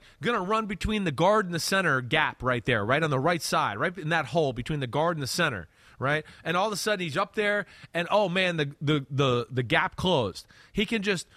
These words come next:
jump his body to the right, still stay square to the line of scrimmage, and then re-accelerate and go.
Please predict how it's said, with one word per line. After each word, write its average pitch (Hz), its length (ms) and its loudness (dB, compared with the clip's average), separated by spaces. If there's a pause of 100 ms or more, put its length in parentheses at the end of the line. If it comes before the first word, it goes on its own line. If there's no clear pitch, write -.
(180)
jump 196 380 0
his 185 200 0
body 180 340 0
to 156 120 -2
the 135 140 0
right, 131 460 0
still 226 340 -2
stay 208 240 -2
square 180 380 0
to 156 60 -4
the 151 100 0
line 151 220 0
of 135 80 -2
scrimmage, 156 440 -2
and 147 80 0
then 156 160 0
re-accelerate 165 600 0
and 143 80 -8
go. 180 220 2